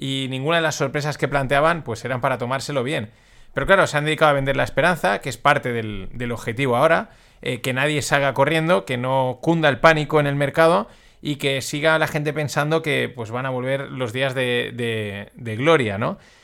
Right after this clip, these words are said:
Y al final, ¿qué es lo que ha sucedido? Pues que la Fed ha hecho lo que había dicho que iba a hacer, que es subir cero setenta y cinco, llegar a ese objetivo del cuatro setenta y cinco,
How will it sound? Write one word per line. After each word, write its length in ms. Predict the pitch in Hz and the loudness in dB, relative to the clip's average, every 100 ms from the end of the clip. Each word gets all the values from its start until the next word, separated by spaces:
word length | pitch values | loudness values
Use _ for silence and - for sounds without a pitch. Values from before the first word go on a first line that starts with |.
| _ _ - | _ _ -10
Y 480 | 156 156 156 156 | -6 -2 -2 0
al 100 | 156 | 0
final, 380 | 147 160 175 214 | -2 0 0 0
¿qué 80 | 208 | 0
es 60 | 185 | 0
lo 80 | 180 | 0
que 60 | |
ha 40 | 170 | -2
sucedido? 460 | 170 196 190 110 | -2 0 0 0
Pues 120 | 120 | -4
que 140 | - 117 | -4 -4
la 160 | 107 | -4
Fed 280 | 110 151 147 - | 0 0 0 -2
ha 120 | 120 | -4
hecho 300 | 131 135 123 | -2 -4 -2
lo 160 | 120 113 | -4 -4
que 340 | 107 98 - | -6 -6 -10
había 300 | - 113 151 | -8 -4 -2
dicho 280 | 160 165 139 | -2 -2 -2
que 40 | 139 | -2
iba 140 | 139 | -2
a 20 | |
hacer, 240 | - 180 190 | 0 -2 -4
que 80 | |
es 80 | - | -8
subir 380 | - 143 127 - - | -6 -6 -6 -10 -10
cero 240 | - 135 | -4 -4
setenta 280 | 117 139 139 | -4 -4 -4
y 40 | |
cinco, 460 | 131 175 175 220 226 | -4 -4 0 0 0
llegar 300 | 131 123 165 | -4 0 2
a 60 | 147 | 2
ese 160 | 139 147 | 0 -2
objetivo 380 | - 131 170 135 | -2 -2 0 0
del 100 | 110 | 0
cuatro 240 | 139 135 | -2 -2
setenta 260 | 139 143 151 | -6 -4 -6
y 60 | |
cinco, 460 | 151 185 180 233 | -4 -6 -2 -4